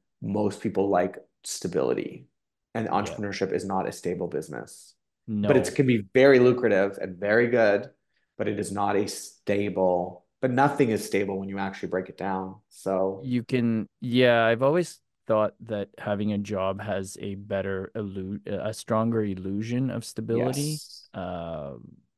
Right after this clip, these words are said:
Speaker 2: you, because you just simply don't worry about, there could be a lot of bad things going on in your company, but you don't see it 'cause it's hidden from you.
Speaker 1: Yeah,
Speaker 2: So you
Speaker 1: of
Speaker 2: don't
Speaker 1: course.
Speaker 2: worry about your job until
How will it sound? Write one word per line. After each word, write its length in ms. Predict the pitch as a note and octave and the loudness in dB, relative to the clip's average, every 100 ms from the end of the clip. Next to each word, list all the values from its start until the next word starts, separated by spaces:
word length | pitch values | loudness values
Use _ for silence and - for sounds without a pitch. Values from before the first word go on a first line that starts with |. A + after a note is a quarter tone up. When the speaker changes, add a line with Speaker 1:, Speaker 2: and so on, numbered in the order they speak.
| _ A#2 | _ -14
Speaker 2:
you, 280 | G2 G2 | -10 -10
because 480 | G2+ A2 G#2 G#2+ G2 | -10 -12 -8 -8 -8
you 80 | G2 | -10
just 280 | F#2+ G2 - | -10 -12 -8
simply 280 | G2+ G2+ F#2+ | -8 -8 -10
don't 320 | F#2+ F#2+ - | -8 -10 -10
worry 340 | G2 G2 G2 | -10 -6 -6
about, 220 | F#2+ F2+ - | -6 -8 -12
there 400 | A2 G#2 A#2 C3 | -12 -2 2 4
could 180 | C#3+ B2+ | 2 2
be 100 | A#2+ | 2
a 80 | |
lot 320 | G#2+ G2+ A2 A2 | 2 2 2 2
of 240 | F#2+ G2 _ _ _ | -2 -10 _ _ _
bad 280 | G#2 G2+ G2 | -4 -4 -4
things 280 | - A#2+ G#2+ | 0 0 2
going 240 | G#2 G2 | 0 -2
on 160 | F#2+ F#2+ | -2 -4
in 120 | G2 | -4
your 120 | F#2+ | -6
company, 540 | - A#2 B2 G#2+ G2+ F#2 | -4 -2 -2 0 -2 -2
but 260 | F#2 F#2+ - _ _ | -4 -6 -8 _ _
you 180 | G#2 G#2 | -6 -2
don't 240 | G2+ G2 | -2 -4
see 200 | - A2+ | -4 -4
it 100 | G#2 | -4
'cause 160 | - F#2+ | -6 -12
it's 160 | F2 - | -12 -6
hidden 280 | A2+ G#2 | -4 -4
from 240 | G2 - F2+ | -4 -10 -12
you. 160 | E2+ - _ - | -14 -18 _ 2
Speaker 1:
Yeah, 280 | F#3 - | 4 4
Speaker 2:
So 40 | A2+ | 0
you 60 | |
Speaker 1:
of 60 | A2+ | 2
Speaker 2:
don't 140 | A#2+ | 4
Speaker 1:
course. 20 | A#2+ | 6
Speaker 2:
worry 300 | A#2 B2 A2+ | 8 8 6
about 260 | G#2 G2 | 4 0
your 100 | F2+ | -2
job 340 | G2+ G#2 F#2+ G2 | -4 -2 -2 -2
until 640 | G2 - G#2+ F#2+ F#2 F#2 | -6 -6 -4 -4 -6 -10